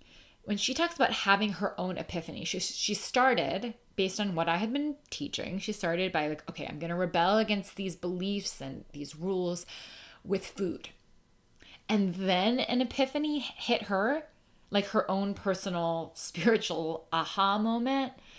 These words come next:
that she can't fully, she said, "It's hard to explain, but it feels huge." And it's about self-care. It's about nourishing myself with food. It's about actually taking care of myself.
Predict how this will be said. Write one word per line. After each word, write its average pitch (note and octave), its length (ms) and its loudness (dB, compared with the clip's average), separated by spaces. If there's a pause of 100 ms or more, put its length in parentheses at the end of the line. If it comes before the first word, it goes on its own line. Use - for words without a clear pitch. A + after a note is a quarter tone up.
(480)
that G3 160 -2
she A#3 160 -2
can't C4 320 2 (180)
fully, A#3+ 460 4 (300)
she - 180 0
said, G3+ 180 4
"It's F#3 140 -2
hard A#3 160 2
to A3 100 2
explain, F#3 720 2
but E3 140 0
it - 100 -2
feels F3 300 -2
huge." F#3 400 2
And D#3+ 100 -2
it's D#3 160 -8
about F#3 600 2
self-care. E3 460 -4
It's C3+ 140 -8
about G3 600 4 (360)
nourishing G3+ 460 0
myself D#3+ 420 -6
with D#3 120 -14
food. - 260 -8
It's E3 160 -8
about E3 600 2 (760)
actually E3+ 720 2 (600)
taking F#3+ 300 -4
care E3+ 500 -2
of F3 220 -4
myself. E3 920 -4